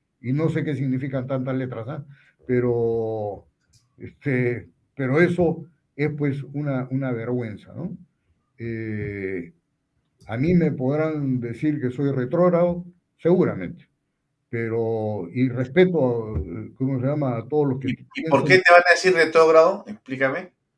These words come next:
Speaker 1: Bueno, como salió este señor, señor, señora Susel Paredes, este,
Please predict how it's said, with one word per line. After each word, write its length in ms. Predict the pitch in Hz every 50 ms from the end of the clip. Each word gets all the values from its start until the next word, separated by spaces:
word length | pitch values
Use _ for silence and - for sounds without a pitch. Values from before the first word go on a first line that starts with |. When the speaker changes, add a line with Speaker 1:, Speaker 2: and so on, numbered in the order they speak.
| _ _ _ _ _ _
Speaker 1:
Bueno, 640 | 156 147 151 156 175 233 320 370 359 302 294 - -
como 300 | 160 147 139 139 139 135
salió 1300 | 143 139 139 160 175 180 180 180 175 175 170 165 160 156 151 147 143 139 139 135 135 135 131 135 151
este 720 | 165 165 165 170 165 156 147 143 139 135 131 131 127 123 123
señor, 460 | - 131 131 151 165 175 170 170 - -
señor, 360 | 135 120 127 151 165 165 165 -
señora 520 | 131 123 143 156 160 156 151 143 131 123
Susel 400 | 127 - 123 113 - 165 156 160
Paredes, 540 | 156 139 135 156 156 151 151 147 135 143 139 - - - _ _ _ _
este, 800 | - 120 123 120 - _ - 127 123 123 123 120 120 120 117